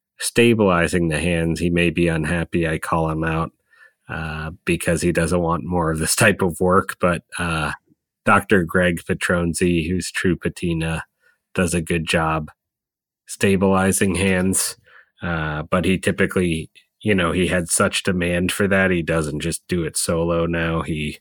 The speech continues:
requires it be done as part of a service. So, um,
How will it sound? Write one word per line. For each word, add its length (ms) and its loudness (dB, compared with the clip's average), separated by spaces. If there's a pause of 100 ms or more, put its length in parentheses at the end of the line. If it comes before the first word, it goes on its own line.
(260)
requires 640 -2
it 120 -6 (260)
be 200 -4 (240)
done 240 -2
as 120 -6
part 280 -4
of 100 -8
a 60 -6
service. 720 -6 (640)
So, 560 2 (600)
um, 640 -6